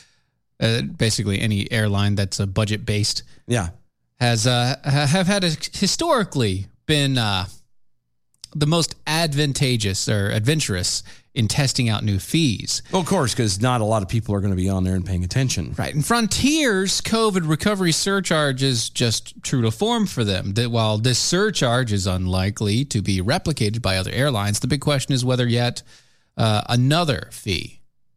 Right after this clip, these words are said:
Speaker 1: will push from Frontier's customers, uh, uh, uh, push some customers to book elsewhere.
Speaker 2: Well, I would think so.
Speaker 1: I would hope so.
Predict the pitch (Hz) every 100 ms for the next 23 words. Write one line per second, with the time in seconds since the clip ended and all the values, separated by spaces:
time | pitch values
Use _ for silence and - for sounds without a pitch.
0 | _ - 95 - 120 104 - 98 95 92
1 | - 101 98 - 95 92 - 92 - 95
2 | 90 - _ _ - 107 101 117 101 135
3 | 104 104 - - 113 - - 147 131 -
4 | 110 - 98 92 - - 107 95 95 -
5 | - - - - 123 - _ _ _ _
6 | _ _ 180 185 135 101 160 135 - 82
7 | - 85 131 190 - _ _ 104 101 120
8 | 339 - 98 67